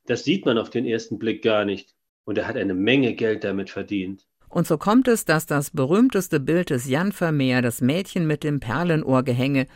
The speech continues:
Speaker 2: dort in der Villa in Schnösel-, äh, pardon, in Pöseldorf hängt. Und dort in dieses reiche Viertel passt ja auch gut eine Haushälterin. Die hatte Frau Helbing nämlich auf der Suche nach Jacques in die Galerie geschickt.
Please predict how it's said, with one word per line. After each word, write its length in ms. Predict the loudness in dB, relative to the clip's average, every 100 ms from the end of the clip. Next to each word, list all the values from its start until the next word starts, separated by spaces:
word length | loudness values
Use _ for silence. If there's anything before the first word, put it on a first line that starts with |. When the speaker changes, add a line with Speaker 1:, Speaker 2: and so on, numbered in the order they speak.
| -14
Speaker 2:
dort 400 | -2 2 2 0
in 140 | 0
der 160 | 0 2
Villa 220 | 2 0
in 140 | 0 -2
Schnösel-, 440 | 0 0 2 0
äh, 260 | -2 -4 -4
pardon, 400 | -4 -2 -2 -2
in 160 | -2
Pöseldorf 680 | 2 4 4 2 -4 -6 -10
hängt. 240 | -14 -14 -16 -20 -20 -4
Und 180 | 0 2
dort 300 | 2 2 0
in 180 | -2
dieses 380 | 0 -2 -4 -4
reiche 380 | -2 -2 -2 -4
Viertel 440 | -2 -2 0 -4 -6 -10
passt 320 | -8 -6 -6
ja 120 | -6
auch 140 | -6 -6
gut 240 | -6 -4
eine 260 | -2 -2 -2
Haushälterin. 680 | -4 -2 -2 -2 -4 -4 -8 _ _ _ _ -20 _ -4
Die 100 | -2
hatte 220 | -2 -4
Frau 200 | -2 -4
Helbing 380 | -2 -2 0 0
nämlich 320 | 0 -2 -2
auf 140 | -4
der 120 | -2
Suche 300 | -2 -2 -2
nach 220 | 0 0 0
Jacques 360 | -4 -4 -6 -6
in 140 | -4
die 200 | -2 -4 -6
Galerie 400 | -4 -2 -2 -4
geschickt. 560 | -8 -10 -10 -12 -14 _